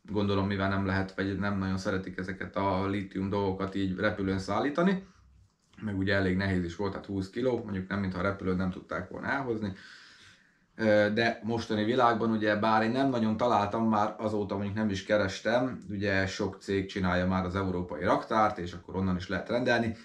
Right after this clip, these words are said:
Nyilván azok valószínűleg azért drágábbak, mert valamilyen szinten ugyanúgy benne van a vám, de, de nem, hát, tehát áthárítják rád, de viszont nem kell vele kínlódnod, tehát,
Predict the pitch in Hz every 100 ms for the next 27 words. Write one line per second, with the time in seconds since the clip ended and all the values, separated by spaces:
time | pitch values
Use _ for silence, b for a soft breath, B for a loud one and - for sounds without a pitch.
0 | B 101 107 101 98 95 98 98 92 101
1 | 101 95 95 95 95 90 104 101 95 92
2 | 95 98 87 - 98 95 90 90 104 92
3 | 95 92 - 104 101 98 95 101 98 95
4 | 92 92 87 98 117 151 170 - B B
5 | B B B - 92 101 98 95 95 92
6 | - - - 90 92 92 92 92 92 95
7 | - - _ _ - _ - 110 104 -
8 | - - 92 95 98 95 92 95 - 87
9 | 92 107 123 107 101 101 98 95 98 95
10 | 87 90 90 - 95 87 85 90 90 90
11 | 87 92